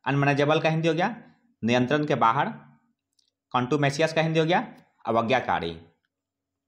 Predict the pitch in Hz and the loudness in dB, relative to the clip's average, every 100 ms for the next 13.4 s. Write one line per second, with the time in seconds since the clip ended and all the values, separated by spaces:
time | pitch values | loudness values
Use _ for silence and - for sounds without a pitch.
0 | _ _ - 131 143 170 175 160 214 156 | _ _ -8 -4 -2 -2 -2 -2 -4 -2
1 | 131 131 151 175 - 170 - - 101 117 | -2 0 -2 0 0 0 -2 -6 -2 0
2 | 104 98 87 - - - 117 127 165 160 | 2 0 -2 -8 -18 -8 -4 0 0 0
3 | 165 165 160 170 165 233 - - _ _ | 0 0 0 0 0 -4 -6 -20 _ _
4 | _ - 113 131 147 147 156 247 - - | _ -4 0 0 0 0 -2 -4 -10 -20
5 | _ _ - 113 127 117 156 156 160 165 | _ _ -10 -2 -2 0 -4 -2 -4 -2
6 | 165 185 226 - _ - _ _ _ - | -4 -4 -6 -12 _ -20 _ _ _ -2
7 | 117 123 127 156 220 127 170 262 - - | 0 2 0 -2 -2 -2 -2 -4 -10 -6
8 | 98 104 98 82 80 71 - _ _ _ | -2 -2 -2 -2 -4 -10 -18 _ _ _
9 | _ _ _ _ _ _ _ _ _ _ | _ _ _ _ _ _ _ _ _ _
10 | _ _ _ _ _ _ _ _ 659 _ | _ _ _ _ _ _ _ _ _ _
11 | _ _ _ _ _ _ _ _ - 113 | _ _ _ _ _ _ _ _ -6 -2
12 | 175 185 170 208 294 - - 110 110 107 | 0 2 0 0 -4 -6 0 0 0 0
13 | 92 87 - | -2 -4 -14